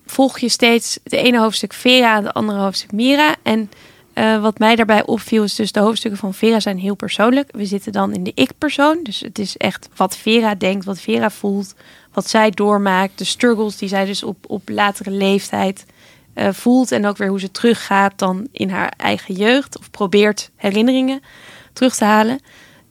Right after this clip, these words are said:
En de andere hoofdstukken, dus de hoofdstukken van Mira, de moeder, eh, zijn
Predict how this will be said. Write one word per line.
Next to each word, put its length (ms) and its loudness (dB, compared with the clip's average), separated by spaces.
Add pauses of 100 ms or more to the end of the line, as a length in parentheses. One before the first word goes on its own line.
En 420 4
de 200 0
andere 340 4
hoofdstukken, 420 0
dus 140 -4
de 280 0
hoofdstukken 520 -2
van 180 -2
Mira, 300 4
de 80 0
moeder, 580 4
eh, 220 2
zijn 380 2